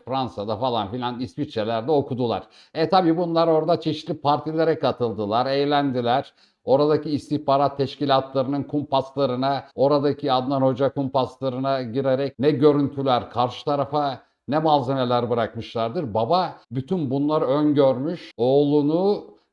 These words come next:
geçmişinde pırıl pırıl bir biyografi bırakan bir şekilde yetiştirmiş. Ama yine de hani düşünüyorum, Amerika Birleşik Devletleri'nin elinden, avucundan bu nasıl kaçtı böyle bir şey?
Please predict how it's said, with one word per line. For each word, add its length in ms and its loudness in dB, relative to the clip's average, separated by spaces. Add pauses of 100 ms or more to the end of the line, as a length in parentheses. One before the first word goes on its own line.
(100)
geçmişinde 760 -4
pırıl 380 0
pırıl 320 -4
bir 220 -4
biyografi 800 -2
bırakan 480 2
bir 120 0
şekilde 500 -4
yetiştirmiş. 1080 -4 (320)
Ama 300 6
yine 460 0
de 40 0
hani 300 -2
düşünüyorum, 720 -4
Amerika 460 0
Birleşik 460 -2
Devletleri'nin 1120 0
elinden, 840 0
avucundan 880 0
bu 260 -4
nasıl 260 -4
kaçtı 800 -6
böyle 280 0
bir 140 -6
şey? 480 -8